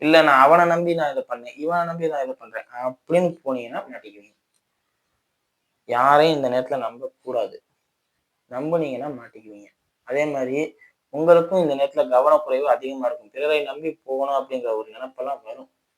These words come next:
So அந்த அமைப்பு உங்களை எல்லா வகையிலும் பாதிப்புக்கு உண்டானதா மாத்தி சிக்கலை உருவாக்கி விட்டு போயிடும், சரிங்களா?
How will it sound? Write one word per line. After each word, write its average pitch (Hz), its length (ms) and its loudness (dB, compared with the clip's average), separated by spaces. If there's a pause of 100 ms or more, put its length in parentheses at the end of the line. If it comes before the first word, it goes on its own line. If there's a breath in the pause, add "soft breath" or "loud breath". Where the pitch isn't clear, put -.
(540)
So 147 60 -2
அந்த 135 360 -6
அமைப்பு 165 400 -4
உங்களை 147 260 -2 (160)
எல்லா 135 300 -6
வகையிலும் 135 420 -4
பாதிப்புக்கு 131 520 -14
உண்டானதா 113 460 -12
மாத்தி 113 360 -12 (680)
சிக்கலை 165 480 0
உருவாக்கி 131 380 -4
விட்டு 117 200 -12
போயிடும், 110 420 -18
சரிங்களா? 123 420 -8